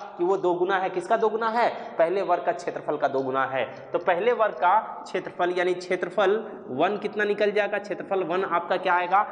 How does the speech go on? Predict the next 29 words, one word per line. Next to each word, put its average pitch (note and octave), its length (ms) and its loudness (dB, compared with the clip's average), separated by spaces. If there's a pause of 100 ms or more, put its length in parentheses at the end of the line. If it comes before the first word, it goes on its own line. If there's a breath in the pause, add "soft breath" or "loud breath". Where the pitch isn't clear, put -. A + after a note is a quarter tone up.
(200)
तो F#3 60 2
भुजा E3 420 2
square G3+ 320 2
होता G3+ 260 0
है, G#3+ 500 -4
जबकि F3+ 260 0
भुजा D#3+ 400 0
का G#3 100 -4
वैल्यू F3+ 280 0
आपका F3+ 300 0
नहीं E3+ 220 0
दिया F3+ 200 0
गया, F3+ 160 0
विकर्ण D#3+ 380 0
का D3+ 100 -4
value C3 260 -4
दिया C3+ 240 0
गया C#3+ 180 0
है। - 440 -2
तो D3+ 80 -2
भुजा D#3+ 300 2
का A3 120 -2
वैल्यू G#3 260 0
क्या G#3+ 140 0
होता G#3 260 2
है? A3+ 440 -4
तो D#3+ 100 0
विकर्ण F#3 480 -2
में, F#3+ 560 -4